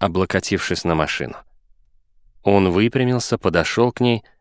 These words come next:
и она увидела прямо перед собой пару тусклых сине-серых глаз. «Миссис Эббот?»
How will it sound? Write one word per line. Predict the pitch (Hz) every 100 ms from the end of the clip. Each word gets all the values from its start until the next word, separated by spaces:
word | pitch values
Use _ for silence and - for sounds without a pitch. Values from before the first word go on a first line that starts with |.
| _ _ _ _ _ _ 87
и | 90
она | 98 123 156
увидела | 156 135 139 120 113
прямо | 104 98 104 107 90
перед | - 85 -
собой | - 87 98 95
пару | - 104 110 104
тусклых | - 123 127 - 110 98
сине-серых | - 104 98 90 - 92 82 71
глаз. | 71 69 - - - _ _ _ _ _ _ _ _ _ _ -
«Миссис | 73 - 76 98
Эббот?» | 90 -